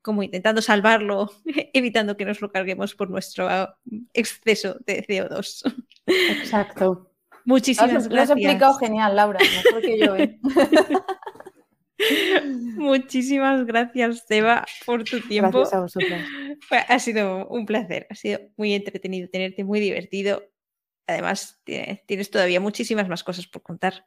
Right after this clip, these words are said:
Speaker 1: Y
Speaker 2: Muchas gracias, amigas. <laughs>
Speaker 1: enhorabuena por todo el trabajazo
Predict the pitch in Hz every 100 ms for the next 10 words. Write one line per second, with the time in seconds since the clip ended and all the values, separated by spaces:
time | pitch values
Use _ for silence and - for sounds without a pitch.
0 | _ 240 220 196 185 180 180 180 175 185
1 | 185 185 175 - - _ - 233 262 247
2 | 214 214 226 233 - 220 202 214 208 220
3 | 208 196 190 202 202 226 262